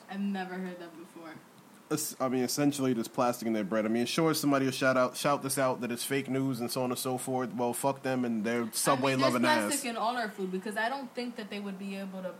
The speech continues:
Speaker 1: to feed our,
Speaker 2: Oh,
Speaker 1: of this
Speaker 2: uh,
Speaker 1: population that we have.
Speaker 2: the tin hats are going on.
Speaker 1: Yeah, like,
Speaker 2: <laughs>
Speaker 1: I, I'm, I'm sorry, but I really do feel like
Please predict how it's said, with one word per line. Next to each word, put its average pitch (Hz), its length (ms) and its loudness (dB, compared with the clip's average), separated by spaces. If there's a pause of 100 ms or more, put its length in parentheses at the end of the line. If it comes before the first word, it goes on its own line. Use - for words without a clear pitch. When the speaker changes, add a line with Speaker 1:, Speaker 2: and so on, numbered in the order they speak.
(180)
Speaker 1:
to 196 100 -10
feed 202 400 -6 (160)
our, 190 120 0
Speaker 2:
Oh, 196 200 0
Speaker 1:
of 208 100 -4
this 202 160 0
Speaker 2:
uh, - 20 -10
Speaker 1:
population 196 600 -2
that 170 140 -10
we 170 80 -10
have. 156 240 -6
Speaker 2:
the 117 80 -4
tin 135 200 0
hats 117 260 0
are 101 40 -6
going 101 240 0
on. 90 200 0 (200)
Speaker 1:
Yeah, 202 340 0 (160)
like, 190 320 2
Speaker 2:
<laughs> - 40 -14
Speaker 1:
I, 233 320 0
I'm, 240 180 0
I'm 240 180 -2
sorry, 190 460 0
but 180 220 -8
I 220 100 -2
really 254 320 -4
do 240 180 -6
feel 220 220 -8
like 196 400 -2